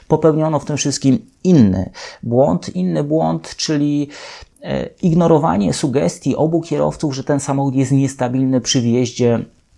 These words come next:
w zakręt. Wszystko to z-, było zrzucane na kark, e, porpoisingu, bouncingu. Natomiast kiedy udało się uporać z tymi problemami, okazało się, że ten problem niestabilności aerodynamicznej samochodu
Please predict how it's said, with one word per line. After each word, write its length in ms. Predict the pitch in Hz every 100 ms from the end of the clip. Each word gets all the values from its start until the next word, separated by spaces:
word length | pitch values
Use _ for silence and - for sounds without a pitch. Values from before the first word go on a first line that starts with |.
| _ - -
w 100 | 120
zakręt. 460 | 139 139 143 135 - - -
Wszystko 400 | - - 214 196
to 140 | 180 160
z-, 160 | 151
było 240 | 131 160 143
zrzucane 500 | 147 135 151 147 143
na 320 | 135 127 123
kark, 520 | - 131 131 131 -
e, 160 | 117 117
porpoisingu, 960 | - 156 143 143 123 143 160 160 147
bouncingu. 920 | 113 120 120 135 156 160 156 143 147 143 - - -
Natomiast 440 | 113 - - 180
kiedy 160 | 190 165
udało 320 | 151 143 151
się 160 | - 147
uporać 420 | 139 - - 170
z 80 | -
tymi 200 | 170 156
problemami, 520 | 156 139 131 131 143
okazało 400 | 131 120 117 117
się, 200 | - 120
że 200 | 113 113
ten 280 | 127 135 131
problem 540 | - 147 170 147 127
niestabilności 1000 | 135 139 - 139 147 160 185 - - 120 - - -
aerodynamicznej 720 | - 123 117 127 139 156 135
samochodu 540 | 131 123 123 127 123